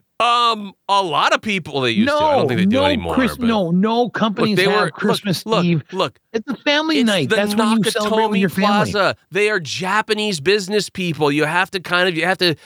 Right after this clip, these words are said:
Speaker 1: convince them, "Look, we have a Christmas party." They're like, "Ah, no, there's no Christmas party. We're just
Speaker 2: Yeah,
Speaker 1: gonna
Speaker 2: and,
Speaker 1: eat
Speaker 2: and
Speaker 1: some
Speaker 2: speaking of that, I'm
Speaker 1: Kentucky
Speaker 2: still
Speaker 1: Fried
Speaker 2: not over,
Speaker 1: Chicken."
Speaker 2: I'm still not over Pearl Harbor.
Speaker 1: All right, but look, it, for the,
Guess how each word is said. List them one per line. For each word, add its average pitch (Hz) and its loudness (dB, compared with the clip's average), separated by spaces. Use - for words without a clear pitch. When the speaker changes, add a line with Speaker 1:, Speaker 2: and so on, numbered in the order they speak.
Speaker 1:
convince 196 -2
them, 220 -2
"Look, 233 0
we 185 -8
have 202 -2
a 196 -8
Christmas 190 -2
party." 151 2
They're 147 2
like, 156 -4
"Ah, 240 -2
no, 196 2
there's 196 0
no 196 -2
Christmas 143 -2
party. 123 0
We're 254 2
just 262 0
Speaker 2:
Yeah, 220 0
Speaker 1:
gonna - -
Speaker 2:
and, 196 0
Speaker 1:
eat - 2
Speaker 2:
and 175 -4
Speaker 1:
some 214 2
Speaker 2:
speaking 330 0
of 226 2
that, 202 2
I'm 202 2
Speaker 1:
Kentucky 208 0
Speaker 2:
still 294 0
Speaker 1:
Fried 254 2
Speaker 2:
not 220 2
over, 180 2
Speaker 1:
Chicken." 170 -4
Speaker 2:
I'm 185 0
still 240 -2
not 208 2
over 175 4
Pearl 139 0
Harbor. 98 -2
Speaker 1:
All 180 2
right, 175 2
but 175 -8
look, 151 0
it, 165 -10
for 208 0
the, 175 -2